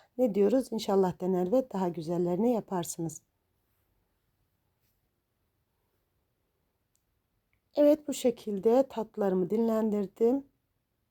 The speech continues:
Şerbetini çekti. Üzerinin süslemesini de yaptım ve şimdi servisime geçiyorum.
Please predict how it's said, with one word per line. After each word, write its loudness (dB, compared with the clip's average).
Şerbetini 2
çekti. -2
Üzerinin 4
süslemesini -2
de 0
yaptım 0
ve 6
şimdi -6
servisime -4
geçiyorum. 0